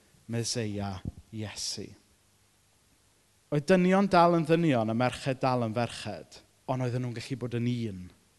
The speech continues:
yng Nghrist. Oedd Iddewon dal yn Iddewon a Groeged dal yn Roeged, ond oedden nhw'n gallu bod yn un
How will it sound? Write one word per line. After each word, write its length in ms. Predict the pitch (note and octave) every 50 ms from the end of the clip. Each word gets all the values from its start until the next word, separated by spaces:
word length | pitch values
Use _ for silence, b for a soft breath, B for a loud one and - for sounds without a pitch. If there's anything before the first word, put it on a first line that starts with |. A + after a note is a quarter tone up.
| _ - A#2
yng 80 | A#2 A#2
Nghrist. 640 | G2+ - - A#2+ - - - - - - _ - _ _ _ _ _ _ _ _ _ -
Oedd 140 | B2 C3 D3+
Iddewon 480 | D3+ C3+ E3 D#3+ E3 E3 E3+ F3 F3+ F3 D#3 -
dal 220 | E3 D#3 E3 E3
yn 100 | E3 E3+
Iddewon 540 | E3+ D#3 E3+ D#3 D3+ D#3 D#3 D#3+ D3 B2 A2+
a 20 |
Groeged 600 | G#2+ - C3+ C#3 C#3 C#3+ C3+ - D#3+ D3+ C#3 - -
dal 240 | C#3+ C3 C#3+ C#3+ C#3
yn 140 | C3+ C3 B2+
Roeged, 720 | C#3 C#3+ D3+ C#3+ - - A2 G2+ D#2+ D#2 D#2+ - - - _ b b b b b b b b _ - C#3
ond 80 | B2+
oedden 220 | C3 A#2+ B2+ B2+ B2
nhw'n 100 | A#2 G#2+
gallu 180 | - - C3 A2
bod 160 | A#2+ A#2 G#2+ A#2
yn 80 | A#2+
un 400 | B2 A#2+ A#2 A2+ A#2 A2+ A2 A2